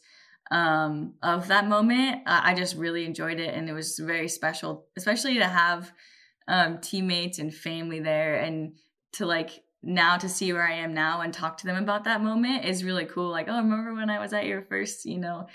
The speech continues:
when, at your debut, and it was a really cool experience. It was so fun." It's, like, just a special memory that I'll never forget, and those people will never forget as well.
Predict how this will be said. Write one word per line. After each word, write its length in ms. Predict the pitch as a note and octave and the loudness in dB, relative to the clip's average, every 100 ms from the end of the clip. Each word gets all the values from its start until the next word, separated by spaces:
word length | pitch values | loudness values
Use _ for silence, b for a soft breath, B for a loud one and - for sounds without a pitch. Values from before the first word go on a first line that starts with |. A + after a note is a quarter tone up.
| B B - | B B -6
when, 120 | G#3 | 0
at 160 | G3+ A3+ | 2 4
your 140 | A3+ | 2
debut, 720 | G#3+ A3 G#3 G#3+ A3 G#3+ G#3 | 2 0 0 -2 0 0 0
and 100 | G3+ | -2
it 60 | F3+ | -2
was 120 | F#3 | -4
a 40 | F#3+ | -6
really 220 | G3 G3+ | -6 -8
cool 160 | G#3 | -6
experience. 520 | G3 F#3+ - G#3 G3 F#3+ | -6 -6 -6 -6 -6 -6
It 60 | |
was 120 | F#3 | -6
so 120 | F#3 F3+ | -6 -6
fun." 260 | - F3+ | -2 -2
It's, 160 | F3+ F3+ | -2 -2
like, 180 | F3+ - B B B | -4 -6 B B B
just 220 | B3 C#4 | -2 0
a 80 | C#4 | -2
special 420 | C4+ A3 G#3+ G#3+ | 0 2 2 0
memory 400 | F#3+ E3+ F#3 G#3 | -4 -4 -4 -2
that 300 | G#3 E3 B2+ - | 2 4 2 0
I'll 180 | F#3+ | -2
never 280 | G3 G3 G3+ | 0 0 -2
forget, 320 | G3+ G3+ G#3+ | -4 0 4
and 120 | F#3 F#3 | 4 2
those 200 | F3+ - | -2 -4
people 480 | G3+ E3+ D#3 - | -6 -4 -6 -6
will 100 | D#3 | -6
never 340 | E3 D#3 D#3+ E3 | -4 -4 -4 -8
forget 380 | - C#3+ C3 - | -8 -6 -4 -4
as 160 | - | -6
well. 320 | - - F#3+ | -8 -8 -10